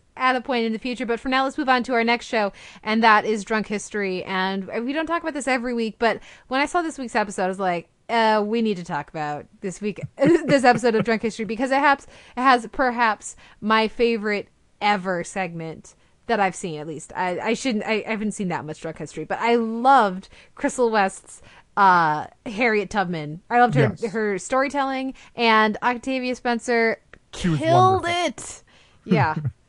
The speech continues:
Speaker 2: This is what I love about this show, is that, uh, i-, as long as you take that you may not be getting one hundred percent accurate historical fact, uh,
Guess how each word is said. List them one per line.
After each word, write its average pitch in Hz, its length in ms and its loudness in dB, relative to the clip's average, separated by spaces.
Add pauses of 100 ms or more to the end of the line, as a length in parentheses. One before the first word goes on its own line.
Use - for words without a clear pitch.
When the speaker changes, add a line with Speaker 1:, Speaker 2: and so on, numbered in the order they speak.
Speaker 2:
This 208 220 2
is 277 140 -4
what 208 120 6
I 180 80 8
love 147 240 4
about 131 260 0
this 139 140 -2
show, 107 400 -4 (340)
is 151 400 4
that, 143 320 6
uh, 147 320 2
i-, 156 240 4
as 143 160 4
long 170 240 6
as 185 100 2
you 202 120 0
take - 560 0
that 151 260 -2
you 151 140 4
may 147 200 4
not 151 200 2
be 151 100 4
getting 135 340 4
one 135 180 6
hundred 139 300 4
percent 151 340 2
accurate 139 540 2
historical 127 560 4
fact, - 520 0 (580)
uh, 156 320 8